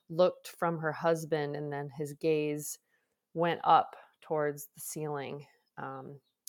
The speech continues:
as though it was watching her husband's spirit and soul transcend. And it was just such a powerful story. And it was so powerful to me that a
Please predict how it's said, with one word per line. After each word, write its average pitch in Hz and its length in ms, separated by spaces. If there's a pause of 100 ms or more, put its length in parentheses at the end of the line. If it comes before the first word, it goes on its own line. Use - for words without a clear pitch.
(200)
as 147 180
though 147 160
it - 160
was 147 100
watching 139 460
her 139 100
husband's 143 680 (400)
spirit 160 500
and 160 180
soul 151 360
transcend. 147 720
And 147 100
it 147 60
was 147 180
just - 200
such 226 180
a 226 40
powerful 180 520
story. 240 640
And 175 100
it 151 80
was 156 100
so 180 280 (180)
powerful 180 520
to 185 120
me 185 200
that 165 220
a 156 240